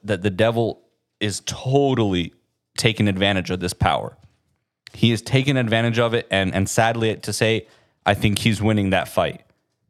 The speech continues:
when it comes to social media. But why wouldn't we do the same?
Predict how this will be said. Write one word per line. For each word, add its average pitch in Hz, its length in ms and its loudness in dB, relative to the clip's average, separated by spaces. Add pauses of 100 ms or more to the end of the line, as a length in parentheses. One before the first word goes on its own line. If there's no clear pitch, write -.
(300)
when 98 180 0
it 92 60 -2
comes 101 220 -2
to 95 60 -8
social 95 340 -2
media. 92 320 -2 (760)
But 98 100 4
why 110 260 2
wouldn't 143 280 0
we 127 120 2
do 123 120 -2
the 117 120 0
same? 104 420 -2